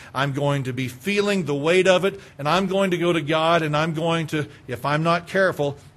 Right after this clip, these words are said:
act like God's not seen this kind of a problem yet. And what I need for the future is this, a remembrance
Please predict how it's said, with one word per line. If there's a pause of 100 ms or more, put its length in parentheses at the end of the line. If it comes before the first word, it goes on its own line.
act
like
God's
not
seen
this
kind
of
a
problem
yet. (4000)
And
what
I
need
for
the
future
is
this, (1700)
a
remembrance